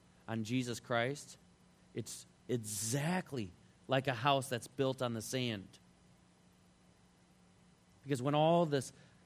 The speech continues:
chaos comes your way, which it will, it's just gonna get broken. And, and the house is gonna,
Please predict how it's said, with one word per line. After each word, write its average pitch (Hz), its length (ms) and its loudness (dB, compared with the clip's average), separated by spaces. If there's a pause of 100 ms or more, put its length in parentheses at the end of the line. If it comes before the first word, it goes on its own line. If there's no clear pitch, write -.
(920)
chaos 156 600 2
comes 156 540 0 (420)
your 156 220 6
way, 147 300 6
which 139 240 2
it 170 100 4
will, 170 340 4 (2750)
it's - 100 -12
just - 220 -12
gonna 110 160 -6
get 107 200 -8 (120)
broken. 120 400 -4 (1900)
And, 147 140 2
and 143 300 0
the 139 40 0
house 156 300 6
is 139 100 -4
gonna, 143 220 0